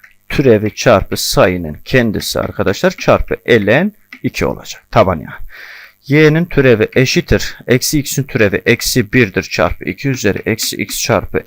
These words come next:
ln ikidir. O zaman y'nin türevi burada nedir? Eksi iki tabanda eksi x çarpı ln iki olacak.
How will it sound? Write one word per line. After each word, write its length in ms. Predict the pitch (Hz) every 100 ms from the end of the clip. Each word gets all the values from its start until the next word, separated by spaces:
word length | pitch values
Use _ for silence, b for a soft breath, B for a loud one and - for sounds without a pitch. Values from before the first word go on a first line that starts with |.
| 101
ln 260 | 95 90 - -
ikidir. 500 | 135 175 170 202 202 B B B
O 140 | 143
zaman 300 | 135 98 87
y'nin 340 | 113 135 110 104
türevi 460 | - 127 101 95
burada 240 | 127 120 98
nedir? 320 | 98 151 175 -
Eksi 400 | 117 113 - 107
iki 340 | 98 107 160
tabanda 440 | - 117 101 98 -
eksi 460 | 95 110 - 82
x 240 | 120 - -
çarpı 520 | 123 98 104 180 226 B B B -
ln 340 | 127 117 160 175
iki 220 | - -
olacak. 400 | 95 53 - -